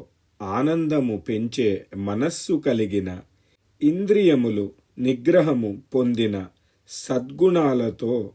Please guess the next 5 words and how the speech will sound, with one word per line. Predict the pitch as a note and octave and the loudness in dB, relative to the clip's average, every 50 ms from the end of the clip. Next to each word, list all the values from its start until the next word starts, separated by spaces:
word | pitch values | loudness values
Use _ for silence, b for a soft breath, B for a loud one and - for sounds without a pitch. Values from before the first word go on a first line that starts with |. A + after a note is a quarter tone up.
| _ _ - B2 A#2+ | _ _ -4 -2 0
ఉన్న | A#2+ A#2 A2 G#2 G2 F#2+ - - - - | 0 0 -2 -4 -6 -8 -10 -14 -16 -14
శ్రీరాముడు | - - - A#2 A#2+ B2+ D3 F#3+ F3+ E3+ D3 B2 G#2+ G2+ G2+ A2 C3+ D3 B2 G2+ - - _ _ _ _ _ _ _ - - - | -14 -10 -6 -2 0 2 4 4 4 2 2 0 -2 -2 -4 -2 -2 -2 -2 -4 -6 -14 _ _ _ _ _ _ _ -18 -14 -8
శోభామానముగా | - B2+ B2 C#3 D#3+ D#3+ E3 F3+ G3 F3 D#3 C3+ B2 A#2+ A2+ A#2 B2 C#3+ D#3 D3+ C3+ A#2+ G#2+ F#2 A2 A2+ A#2 D#3+ B3 - _ _ _ _ _ _ - | -2 0 2 2 2 0 0 0 2 2 2 2 0 0 0 0 0 0 0 0 0 -2 -4 -6 -6 -8 -8 -8 -8 -12 _ _ _ _ _ _ -4
ఉంటారు. | C3+ C3+ C3 B2 - - A#2 G#2+ G2 F2 - - - - _ _ _ _ _ _ _ - C3 C3 | -2 -2 -2 -2 -2 -4 -4 -4 -6 -8 -10 -14 -18 -20 _ _ _ _ _ _ _ 0 2 4
ఏ | C3 | 6